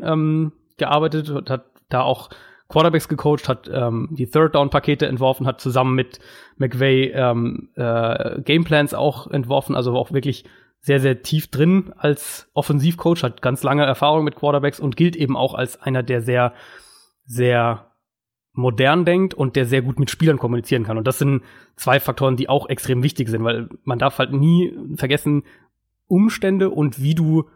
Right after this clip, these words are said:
mit deinen Spielern umgehen kannst, sind immer noch wahnsinnig wichtige Faktoren für einen Headcoach. Und das ist halt nicht nur, wer ist gerade der beste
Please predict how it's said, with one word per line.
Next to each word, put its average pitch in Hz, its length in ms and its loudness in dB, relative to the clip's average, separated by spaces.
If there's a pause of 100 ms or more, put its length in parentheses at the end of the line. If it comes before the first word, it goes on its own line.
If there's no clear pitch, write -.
(260)
mit 139 220 -2
deinen 131 180 2
Spielern 160 420 -2
umgehen 156 300 2
kannst, - 280 -4
sind 139 180 -2
immer 160 160 4
noch 131 200 -2
wahnsinnig 135 400 2
wichtige 127 320 -2
Faktoren 123 420 -2
für - 180 0
einen 123 160 2
Headcoach. - 440 -4
Und 127 100 -6
das - 200 -6 (360)
ist - 180 -4
halt 123 140 2
nicht 135 200 -2
nur, 131 220 2
wer 127 140 2
ist 123 120 -6
gerade 120 220 -2
der 120 100 0
beste 120 460 0